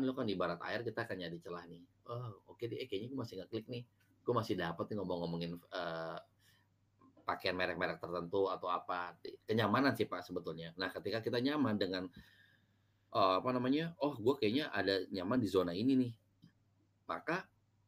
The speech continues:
dan kita ngaca juga nih, "Eh, ternyata gue masih masuk lah dengan berpenampilan atau ya,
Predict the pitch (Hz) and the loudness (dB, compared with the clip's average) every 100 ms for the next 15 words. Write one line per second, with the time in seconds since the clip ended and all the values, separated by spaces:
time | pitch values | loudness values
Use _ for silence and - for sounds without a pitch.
0 | _ _ 82 87 139 147 131 117 156 156 | _ _ -4 -2 0 2 2 6 8 8
1 | 143 131 135 98 123 139 113 113 90 - | 6 4 -2 -2 0 0 0 0 -2 -4
2 | - - 139 - - _ _ - 95 90 | -8 -6 -6 -8 -18 _ _ -4 -2 -2
3 | 90 - - 92 90 87 85 95 104 90 | -4 -6 -8 -12 -6 -6 -2 -2 -2 -6
4 | - 87 87 - _ _ - 98 98 110 | -4 -2 -2 -6 _ _ 0 2 2 2
5 | 117 117 | 2 2